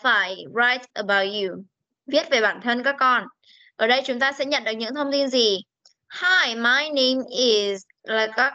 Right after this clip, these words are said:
con sẽ giới thiệu về tên của mình, đúng không? I am blank years old, là các con mấy tuổi này, đúng không? I am from, các con đến từ đâu, đúng không?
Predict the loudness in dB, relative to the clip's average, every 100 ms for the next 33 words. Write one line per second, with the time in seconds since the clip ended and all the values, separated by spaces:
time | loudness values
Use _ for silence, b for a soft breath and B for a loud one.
0 | 0 0 0 -2 0 0 0 -2 -2 0
1 | 2 2 2 0 -2 -2 -10 -6 0 2
2 | 2 -2 _ B B -2 -2 -2 -2 2
3 | 2 0 -4 -12 _ -2 0 0 -6 -16
4 | -6 0 0 2 0 0 -4 -14 _ -4
5 | 0 2 2 0 -6 -14 -4 -2 0 -2
6 | 0 2 2 2 2 0 -2 -4 -4 -4
7 | -10 B B B -4 -2 0 -2 -2 0
8 | 2 0 -4 -2 0 2 0 0 -2 2
9 | 2 4 2 2 -2 -4 -4